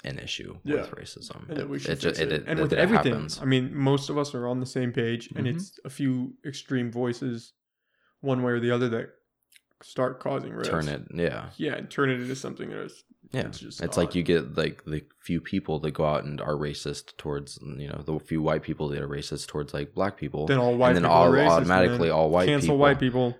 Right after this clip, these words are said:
Speaker 1: It's like automatically all white people
Speaker 2: Yeah.
Speaker 1: are looked at, s-, you know, sideways. And it's
Speaker 2: Yeah.
Speaker 1: like, you ju-, you just can't do that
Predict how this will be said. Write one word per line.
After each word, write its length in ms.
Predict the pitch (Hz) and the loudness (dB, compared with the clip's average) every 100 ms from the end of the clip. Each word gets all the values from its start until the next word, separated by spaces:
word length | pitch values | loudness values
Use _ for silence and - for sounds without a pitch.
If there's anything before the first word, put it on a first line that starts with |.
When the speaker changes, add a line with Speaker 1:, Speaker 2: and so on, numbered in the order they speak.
| _ | _
Speaker 1:
It's 80 | - | 0
like 120 | 85 | 4
automatically 520 | 78 82 90 90 82 | 4 4 2 2 0
all 180 | 73 78 | 2 4
white 260 | 78 87 - | 4 2 0
people 220 | 80 71 | -2 0
Speaker 2:
Yeah. 100 | 76 | 0
Speaker 1:
are 60 | 76 | 0
looked 260 | 78 78 | -2 0
at, 120 | 76 69 | -2 -2
s-, 220 | - - | -6 -8
you 120 | 80 | -6
know, 120 | 76 78 | -6 -4
sideways. 560 | 101 110 76 55 71 | -2 0 0 -4 -6
And 100 | 78 | -6
it's 160 | 76 - | -6 -4
Speaker 2:
Yeah. 80 | 71 | -4
Speaker 1:
like, 120 | 71 - - 82 | -6 -10 -10 -6
you 140 | 92 90 | -4 -4
ju-, 120 | 87 82 | -6 -8
you 140 | 101 | -8
just 120 | 101 | -6
can't 200 | - 95 | -6 -4
do 140 | 90 120 | -2 -4
that 360 | 78 71 - | -6 -8 -10